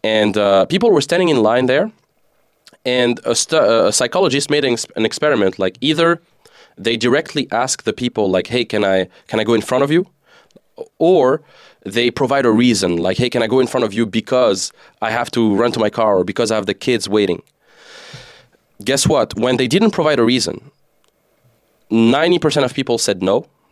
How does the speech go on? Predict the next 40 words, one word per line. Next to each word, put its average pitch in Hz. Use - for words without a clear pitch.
So, 92
"Hey, 113
can 107
I 104
come 110
in 104
front 113
of 113
you?" 113
"No, 110
sorry, 92
I, 85
I'm 95
always 95
before 95
you." 87
<laughs> -
But 113
if -
you 220
provide 202
a 196
reason, 175
like, 98
"Hey, 139
can 120
I 113
come 165
in 147
front 139
of 107
you 117
because 104
I 113
have 120
to 117
run 113
now?" 85
Just 160
because. -